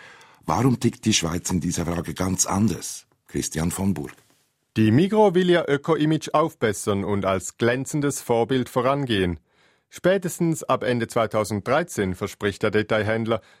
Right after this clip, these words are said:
Speaker 2: spätestens dann werden wir alle Plastikflaschen zurücknehmen, auch leere Duschgel, Putz- und Waschmittelflaschen. Alleine damit werde mehr Plastik eingespart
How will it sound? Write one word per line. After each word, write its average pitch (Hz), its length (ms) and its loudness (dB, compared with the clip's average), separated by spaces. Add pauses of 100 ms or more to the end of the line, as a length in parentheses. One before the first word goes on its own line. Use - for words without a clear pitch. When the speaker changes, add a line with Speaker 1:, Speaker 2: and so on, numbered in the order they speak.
(100)
Speaker 2:
spätestens 170 680 -2
dann 165 300 0
werden 98 320 0
wir 98 240 0
alle 160 260 2
Plastikflaschen 135 880 -2
zurücknehmen, 101 760 0 (340)
auch 104 220 0
leere 95 280 2
Duschgel, 143 800 0
Putz- - 460 -4
und 135 240 0
Waschmittelflaschen. 98 960 -2 (720)
Alleine 156 320 0
damit 170 520 -2
werde 117 380 4
mehr 135 340 4
Plastik 104 540 -2
eingespart 110 680 0